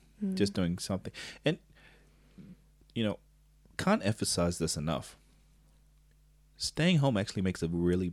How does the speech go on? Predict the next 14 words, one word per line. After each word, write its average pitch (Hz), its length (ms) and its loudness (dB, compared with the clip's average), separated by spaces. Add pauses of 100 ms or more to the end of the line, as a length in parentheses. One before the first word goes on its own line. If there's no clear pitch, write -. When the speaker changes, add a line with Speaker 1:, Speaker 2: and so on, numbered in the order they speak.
Speaker 2:
big 85 220 0
fucking 82 380 -4
difference. - 520 -6 (300)
Speaker 1:
Mm-hmm. 208 340 -4
Speaker 2:
You 175 120 -2
know? 117 220 2 (1900)
The 113 80 2
reason 139 460 2
why 104 240 0
our 90 140 0
numbers 85 360 0
are 80 80 -4
so 73 220 -4
good, - 220 -8